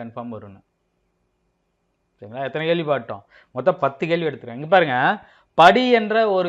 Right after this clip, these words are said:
வேர் சொல்லின் தன்மை, ஒருமை, எதிர்காலம் காட்டும் வினைமுற்றை கூறுக. இது படிங்கிறதுக்கு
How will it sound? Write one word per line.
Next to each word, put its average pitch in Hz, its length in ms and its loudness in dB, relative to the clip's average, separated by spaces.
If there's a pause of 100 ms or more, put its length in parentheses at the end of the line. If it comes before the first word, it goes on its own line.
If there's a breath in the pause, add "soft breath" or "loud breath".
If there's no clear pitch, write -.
வேர் 202 260 -2
சொல்லின் 185 320 -4 (140)
தன்மை, 196 360 -4 (200)
ஒருமை, 165 280 -4 (120)
எதிர்காலம் 170 580 -4
காட்டும் 143 340 -8 (120)
வினைமுற்றை 151 680 -6 (260)
கூறுக. 123 260 -10 (1000)
இது 175 140 2 (180)
படிங்கிறதுக்கு 190 560 2